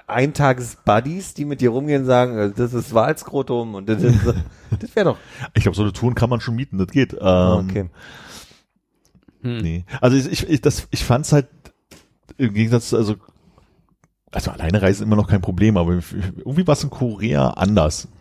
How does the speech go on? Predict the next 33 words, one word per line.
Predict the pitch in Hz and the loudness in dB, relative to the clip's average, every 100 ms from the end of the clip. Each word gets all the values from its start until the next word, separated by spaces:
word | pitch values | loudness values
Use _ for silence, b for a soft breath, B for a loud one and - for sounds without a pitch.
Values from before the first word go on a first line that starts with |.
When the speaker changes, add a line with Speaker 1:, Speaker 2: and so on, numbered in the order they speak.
| _ | _
Speaker 2:
So, | - 95 | -4 -2
das | 82 87 - | 0 -4 0
war | 101 104 | 4 4
Speaker 1:
Okay. | 98 | 2
Speaker 2:
vielleicht, | 104 101 139 | 2 2 4
weil | 127 | 2
ich | 117 | 2
auch | 110 | -2
immer | 123 120 | -2 -2
das | 110 107 - | 0 -4 -2
Gefühl | 107 - - 127 | -6 -4 2 4
hatte, | 117 120 73 | 4 2 0
hier | - | 0
und | 110 | 2
da | 98 | 2
zumindest | 98 107 101 101 104 | 0 -4 -4 0 0
das | 92 | 0
Wort | 95 131 - | 0 0 2
lesen | 135 123 | 0 0
zu | - | -8
können | 123 131 123 | -2 0 0
oder | 90 101 | 0 0
im | 95 | 0
Zweifelsfall | - 98 104 - | 0 -2 -2 -2
mich | 104 101 | -2 -2
irgendwie | 90 101 104 | -4 -6 -6
mit | 98 | -6
Ja | 95 90 | 0 0
und | 98 | 2
Nein | 98 | 2
auseinandersetzen | 98 98 98 120 120 - 117 | 0 -2 -2 0 -2 -4 -10
zu | 113 | -6
können, | - 120 | -4 -4